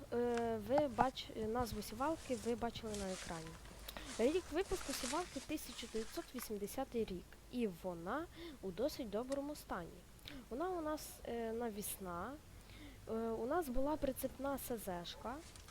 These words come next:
Чому ми поміняли сівалку? Тому що у нас багато городів,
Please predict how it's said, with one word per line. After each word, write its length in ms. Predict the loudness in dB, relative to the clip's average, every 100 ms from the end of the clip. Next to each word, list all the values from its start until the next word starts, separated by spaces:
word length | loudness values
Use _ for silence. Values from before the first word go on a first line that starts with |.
| -8 -6 0
Чому 300 | 2 4 4
ми 180 | 2 2 0
поміняли 680 | 2 4 4 4 4 2 -2 -6 -6 -4
сівалку? 540 | -2 0 -2 -4 -12 -14 -12 -10 -6
Тому 200 | 0 2
що 240 | 2 0 0
у 40 |
нас 240 | 2 0 8
багато 360 | 10 10 4
городів, 520 | 0 2 2 0 -2